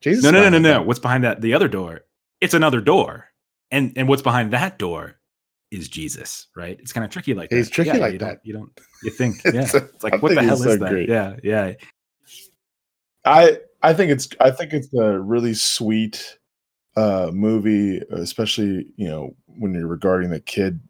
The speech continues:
Speaker 1: you know, not having anyone who understands him, and then he finally finds a group of people that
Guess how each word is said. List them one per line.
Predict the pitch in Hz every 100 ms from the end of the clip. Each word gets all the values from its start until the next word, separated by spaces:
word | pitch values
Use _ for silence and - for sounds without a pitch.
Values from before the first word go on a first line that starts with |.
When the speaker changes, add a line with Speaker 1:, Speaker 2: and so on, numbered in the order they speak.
| _
Speaker 1:
you | 90
know, | 80
not | 85 98 -
having | - 101 95 92
anyone | 92 98 98 95
who | 98 87
understands | 90 82 - 113 120 110
him, | 117 107
and | 98
then | 92
he | 90
finally | 101 101 98
finds | - 98 87
a |
group | 82 85
of | 85
people | 104 101 101 92
that | 87 90